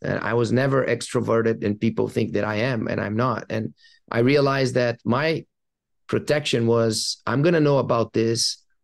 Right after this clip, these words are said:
more than anybody can know about this in a way that I will just go up and beat my shyness and beat my, my unconfidence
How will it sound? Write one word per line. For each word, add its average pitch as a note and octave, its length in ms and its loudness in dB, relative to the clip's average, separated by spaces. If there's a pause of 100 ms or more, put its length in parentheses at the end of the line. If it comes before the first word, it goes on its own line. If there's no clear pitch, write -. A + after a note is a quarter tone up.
(200)
more C3 380 4
than B2 160 0
anybody B2 540 0
can A#2 260 -2
know A#2+ 180 2
about A2 300 -2
this G#2+ 240 -2
in A2+ 100 2
a A#2 80 2
way B2 280 2
that A#2 260 -2
I A#2+ 200 -2
will B2 180 2
just A2+ 340 -2
go C3 220 2
up A2 320 -2 (640)
and A2+ 500 -2
beat E3 280 0
my B2 260 2
shyness A#2 560 0
and A2 220 0
beat B2+ 240 2
my, A#2+ 420 0 (320)
my A2+ 420 0
unconfidence B2 1040 -2